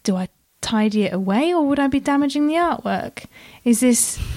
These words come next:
<laughs> the museum has not been informed of this edition being added, so we can't make allowances for it. If it's a protest, then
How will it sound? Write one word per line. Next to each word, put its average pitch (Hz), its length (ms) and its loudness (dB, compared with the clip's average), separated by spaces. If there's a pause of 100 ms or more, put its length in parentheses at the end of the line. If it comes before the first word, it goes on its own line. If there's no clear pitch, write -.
(200)
<laughs> - 320 -2
the 254 220 -2
museum 320 460 2
has 349 200 0
not 294 200 0
been 294 160 2
informed 311 640 0
of 254 300 0
this 254 220 0
edition 247 500 0
being 226 360 0 (960)
added, 196 420 2
so 226 840 0 (760)
we 220 200 0
can't 220 500 0
make 202 460 0
allowances 233 640 0
for 170 260 0
it. 240 420 -2 (500)
If 247 180 0
it's - 180 2
a 240 60 2
protest, 311 920 0 (160)
then 220 540 2